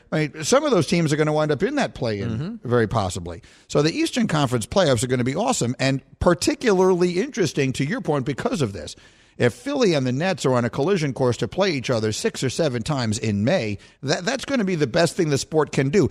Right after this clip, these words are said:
Speaker 1: If you're not interested in that, then you're not interested in basketball. It's just that simple. The people who will tweet back at me sometimes when I tweet about, "Oh, who cares?" Well, you just don't care.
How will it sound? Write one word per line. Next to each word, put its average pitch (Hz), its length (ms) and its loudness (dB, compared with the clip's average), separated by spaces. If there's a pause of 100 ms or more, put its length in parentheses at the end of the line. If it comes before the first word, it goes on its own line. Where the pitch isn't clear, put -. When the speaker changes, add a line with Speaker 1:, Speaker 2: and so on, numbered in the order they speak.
(120)
Speaker 1:
If 135 140 0
you're 247 120 2
not 285 180 4
interested 147 420 2
in 101 100 0
that, 95 280 -4 (400)
then 170 120 4
you're 208 80 6
not 233 160 6
interested 202 300 2
in 165 60 0
basketball. 165 540 -2 (320)
It's - 80 -18
just 196 120 4
that 185 180 6
simple. 151 300 2
The 107 100 0
people 160 300 2
who 139 80 6
will 131 140 6
tweet 160 220 0
back 147 220 2
at 135 80 -2
me 127 120 2
sometimes 123 420 2
when 123 100 2
I 113 80 2
tweet 175 240 0
about, 123 200 4
"Oh, 180 160 8
who 175 120 6
cares?" 151 280 4
Well, 285 120 2
you 311 140 4
just 320 120 2
don't 190 160 6
care. 294 340 4